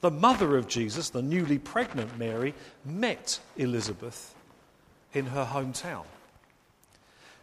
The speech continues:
So right from before birth, John the Baptist kind of confirmed Jesus.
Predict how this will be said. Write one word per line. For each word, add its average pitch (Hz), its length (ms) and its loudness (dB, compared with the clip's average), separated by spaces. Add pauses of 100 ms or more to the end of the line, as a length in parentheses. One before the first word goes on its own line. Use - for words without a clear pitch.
So 190 480 4 (120)
right 214 480 2
from 202 540 0 (160)
before 214 600 8
birth, 139 680 2 (380)
John 262 360 6
the 269 80 2
Baptist - 920 -2 (340)
kind 190 380 2
of 156 160 0 (840)
confirmed 170 1300 4 (920)
Jesus. 147 720 2